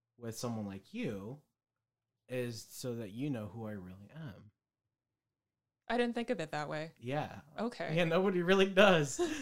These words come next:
Speaker 1: <laughs> A lot of, a lot of gu-,
Speaker 2: Well
Speaker 1: like, a lot of the guys, I'll tell them something and they'll be like, "Why did you just,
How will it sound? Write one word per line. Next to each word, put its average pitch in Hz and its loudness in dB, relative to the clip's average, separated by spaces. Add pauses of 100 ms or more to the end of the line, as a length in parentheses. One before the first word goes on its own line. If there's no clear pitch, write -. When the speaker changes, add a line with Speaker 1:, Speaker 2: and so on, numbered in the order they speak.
(280)
Speaker 1:
<laughs> - 0 (1300)
A 139 2
lot 165 8
of, 175 2
a 156 6
lot 147 6
of 156 2
gu-, 220 4
Speaker 2:
Well 247 6
Speaker 1:
like, 151 4
a 143 4
lot 139 4
of 131 2
the 139 0
guys, 120 -2
I'll 123 -4
tell 117 -4
them 123 -6
something 139 -6
and 113 -6
they'll 120 -6
be 135 -6
like, 123 -4
"Why 101 -10
did 160 -6
you 143 -8
just, - -14